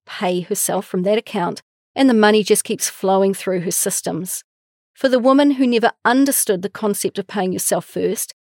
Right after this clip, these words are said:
this is what it looks like in practice, and I'm just delighted for her. As a matter of top priority, she is also building up an emergency fund in a separate bank account.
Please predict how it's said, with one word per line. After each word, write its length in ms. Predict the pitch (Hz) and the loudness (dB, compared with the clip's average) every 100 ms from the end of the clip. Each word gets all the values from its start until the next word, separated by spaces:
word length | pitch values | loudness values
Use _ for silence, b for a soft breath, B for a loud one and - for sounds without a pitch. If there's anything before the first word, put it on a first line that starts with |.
| _ - | _ -2
this 180 | 277 | -2
is 140 | 311 277 | 0 2
what 120 | 262 | 2
it 140 | 240 | 4
looks 260 | 214 220 - | 2 0 2
like 220 | 214 202 | 0 0
in 80 | 208 | -4
practice, 540 | - - - 170 - | -4 -6 -6 -6 -4
and 120 | 196 202 | 0 2
I'm 220 | 208 190 - | 2 0 -2
just 320 | 247 247 - | -2 0 -2
delighted 460 | 202 180 175 185 | 0 0 -2 -6
for 240 | - 165 165 | -10 -8 -6
her. 240 | 160 165 _ _ _ _ _ _ _ - | -6 -8 _ _ _ _ _ _ _ -2
As 160 | 240 | 2
a 40 | 247 | 2
matter 280 | 247 254 254 | 2 4 2
of 100 | - | 0
top 240 | - - | -4 -4
priority, 680 | - 190 185 208 240 277 294 | 0 2 2 2 -2 -8 -8
she 200 | - 226 | -4 -2
is 100 | 190 | -2
also 320 | 220 - 226 | -2 0 2
building 340 | 202 196 202 | 2 2 2
up 140 | 190 214 | -2 -2
an 80 | |
emergency 480 | 190 180 165 190 - | -2 -2 -4 -8 -8
fund 300 | 185 180 180 - | -6 -4 -4 -2
in 120 | 202 | -2
a 40 | |
separate 380 | - 190 - - | -2 -4 -6 -8
bank 220 | 180 185 | -8 -8
account. 420 | 214 220 262 294 | -8 -6 -4 -6